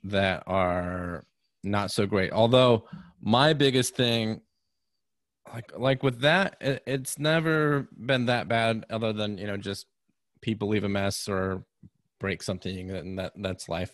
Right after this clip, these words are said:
You're expecting that goes on. But I did have some, uh, I had some, a couple really bad employees working for me as far as, um, uh, my cleaners.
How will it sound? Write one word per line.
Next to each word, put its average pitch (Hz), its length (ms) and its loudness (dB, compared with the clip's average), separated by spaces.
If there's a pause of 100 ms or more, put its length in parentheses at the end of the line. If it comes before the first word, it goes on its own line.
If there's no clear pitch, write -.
You're 90 160 -8
expecting - 420 -8
that 87 160 -4
goes 92 180 -2
on. 92 220 -2 (540)
But 113 100 6
I 120 40 6
did 151 240 6
have 151 200 10
some, 120 500 4 (600)
uh, 98 680 -2 (1120)
I 107 100 -2
had 170 240 6
some, 147 280 0 (160)
a 127 60 0
couple 151 300 0
really 135 240 4
bad 123 280 4
employees 117 580 0
working 107 400 -6 (100)
for 113 140 -6
me 107 180 -4
as 104 120 -6
far 110 300 4
as, 104 380 0
um, 92 440 -4 (1400)
uh, 90 560 -6 (100)
my 101 540 -2 (600)
cleaners. 135 640 0